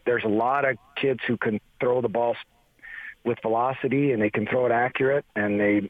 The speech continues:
they can make pretty good decisions. But do they have the mental toughness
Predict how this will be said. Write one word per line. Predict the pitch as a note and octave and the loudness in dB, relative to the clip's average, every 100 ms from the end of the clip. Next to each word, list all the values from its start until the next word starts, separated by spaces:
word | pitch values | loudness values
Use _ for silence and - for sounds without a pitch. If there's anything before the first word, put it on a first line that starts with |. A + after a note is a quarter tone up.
| - | -4
they | A2 | -2
can | A2+ | 0
make | A#2 B2+ | 0 -2
pretty | - C3+ | -2 -2
good | B2+ B2 | 0 -2
decisions. | A2+ - C3+ C#3 D3 C#3 - _ _ _ _ _ - | -2 -2 -2 0 -2 -2 -12 _ _ _ _ _ -4
But | B2 - _ - | -2 -2 _ -4
do | B2+ | 0
they | A#2 A#2+ | 2 0
have | C3 A#2 | 0 0
the | A#2 | 0
mental | B2 C#3 B2 | 0 0 0
toughness | C3+ A#2 A#2 A2+ | -2 -2 0 0